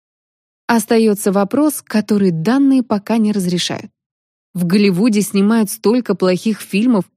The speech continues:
из-за того, что меняющиеся данные и асимметричное распределение затрудняют измерение риска? Или асимметричное распределение создает плохо функционирующий, неупорядоченный рынок? Значит, люди, которые рискуют максимально, финансируя кино,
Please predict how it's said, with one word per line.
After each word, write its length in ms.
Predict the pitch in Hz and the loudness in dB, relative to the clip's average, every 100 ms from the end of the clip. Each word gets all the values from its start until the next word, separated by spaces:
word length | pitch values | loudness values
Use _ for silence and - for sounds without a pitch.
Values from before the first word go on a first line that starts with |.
| _ | _
из-за 260 | - 185 185 | -4 0 0
того, 280 | 202 196 226 | 0 0 -2
что 180 | - 208 | 0 0
меняющиеся 720 | 196 233 233 214 190 190 165 | 2 0 0 0 -2 0 0
данные 480 | 170 233 214 175 | 0 0 2 0
и 180 | - 190 | 0 0
асимметричное 720 | 185 - 190 180 214 - 196 | 0 0 0 0 -2 0 0
распределение 720 | 185 - 190 165 175 214 220 202 | 0 -2 -2 0 2 2 2 0
затрудняют 640 | 185 190 185 190 214 202 | 0 0 0 0 -2 -2
измерение 560 | 202 208 214 220 226 247 | 0 2 2 2 2 2
риска? 400 | 311 - - - _ _ _ _ _ | 0 -2 -10 -12 _ _ _ _ _
Или 320 | 262 277 320 | 2 4 4
асимметричное 840 | 320 285 277 254 262 277 - 262 262 | 2 2 2 2 2 0 2 2 2
распределение 800 | 247 - 269 302 302 208 160 160 | 0 0 2 4 2 2 0 0
создает 560 | 180 180 202 202 196 | 0 2 2 2 0
плохо 320 | 233 240 - | 0 0 0
функционирующий, 1300 | 185 196 185 - 202 175 175 254 302 208 - 165 156 _ | -4 -2 -2 -2 -2 0 0 2 2 2 0 -2 -4 _
неупорядоченный 1080 | 214 226 214 196 185 196 202 196 - 214 226 | 2 4 2 0 0 2 2 0 0 2 2
рынок? 400 | 269 208 131 - _ _ _ _ _ | 2 0 -4 -14 _ _ _ _ _
Значит, 580 | 214 208 226 196 196 190 | 0 2 2 2 -2 2
люди, 400 | 180 170 160 220 | 2 2 0 0
которые 440 | 226 214 262 262 | 0 0 2 4
рискуют 440 | 262 240 - 302 269 | 2 0 0 2 2
максимально, 680 | 254 - 208 170 160 170 | 0 0 -2 0 -2 -2
финансируя 640 | 202 208 220 208 269 262 247 | -2 0 0 0 0 2 0
кино, 500 | 196 208 175 170 | 0 0 2 0